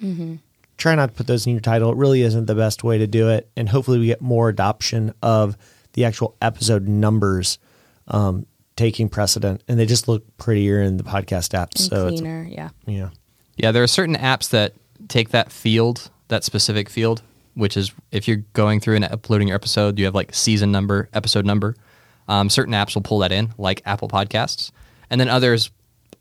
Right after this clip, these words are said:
Speaker 3: don't yet. So,
Speaker 1: Yeah.
Speaker 3: um, but yeah,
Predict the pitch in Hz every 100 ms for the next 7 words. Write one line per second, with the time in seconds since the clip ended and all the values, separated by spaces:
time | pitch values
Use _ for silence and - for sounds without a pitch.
0 | _ - 101 92 - - - - 117 98
1 | 170 165 - - _ _ _ - 104 95
2 | 92 95 107 _ - 143 92